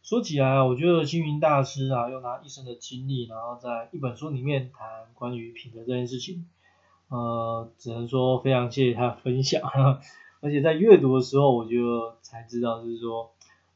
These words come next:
呃，人生其实有真的更长远的路啊，然后有很多需要我们去学习跟做到的部分。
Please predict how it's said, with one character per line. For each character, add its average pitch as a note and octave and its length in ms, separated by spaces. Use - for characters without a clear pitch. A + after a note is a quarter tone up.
呃， A2+ 320
人 B2 220
生 D#3 180
其 C3+ 180
实 A#2+ 280
有 A2+ 320
真 C#3 160
的 B2 160
更 C3+ 240
长 A#2+ 260
远 A#2 100
的 A2 120
路 C3 280
啊， A#2 360
然 A#2 100
后 A#2+ 80
有 A#2+ 120
很 A2+ 180
多 A#2 180
需 A#2+ 220
要 A#2 180
我 A2+ 120
们 A2 160
去 B2 160
学 A#2 220
习 - 140
跟 A#2+ 180
做 A#2 220
到 A2+ 140
的 A2 80
部 B2 200
分。 - 260